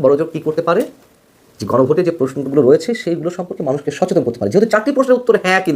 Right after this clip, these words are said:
না একবারে দিতে হবে, এটিও একটি আজগুবি বিষয়, জানিয়ে এর মধ্যে অনেক আলোচনা হয়েছে। এখন বিষয় হচ্ছে যে প্রথমেই যে মন্তব্য করা হয়েছিল যে বিশেষ একটি শক-,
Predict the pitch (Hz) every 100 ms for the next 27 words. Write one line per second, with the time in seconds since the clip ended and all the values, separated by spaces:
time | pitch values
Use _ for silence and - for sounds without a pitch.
0 | 123 107 - 156 165 143 127 104 92 _
1 | _ _ - 165 190 170 160 - 127 120
2 | 113 101 95 107 113 107 110 110 113 147
3 | 160 160 165 202 226 - - - _ _
4 | _ _ _ _ _ - 156 180 160 170
5 | 170 131 127 - - _ _ _ _ _
6 | _ _ _ _ _ _ - - 139 135
7 | 139 127 120 120 120 110 117 131 139 160
8 | 139 113 104 117 117 113 127 - -